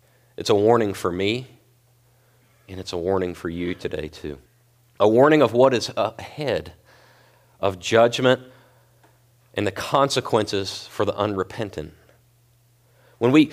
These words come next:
start to unpack the details of this story, which we'll have to save for another time, but as we begin to unpack even the highlights, we see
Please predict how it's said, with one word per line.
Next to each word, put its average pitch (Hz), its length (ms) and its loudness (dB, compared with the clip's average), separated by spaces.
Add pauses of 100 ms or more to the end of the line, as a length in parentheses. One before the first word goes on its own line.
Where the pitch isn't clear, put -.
start 170 300 2
to - 120 0
unpack 156 440 0
the 117 80 -6
details 135 560 2
of 110 80 -6
this 117 100 -2
story, 139 340 6
which 120 220 0
we'll 127 80 2
have 135 260 -2
to 117 180 4 (200)
save 139 400 4
for 120 160 2
another 123 240 4
time, 147 380 2
but 127 100 4
as 123 140 0
we 123 100 0
begin 139 320 2
to 135 100 4
unpack 143 440 2
even 170 200 2
the 139 60 4
highlights, 135 640 4
we 135 100 -2
see 156 400 2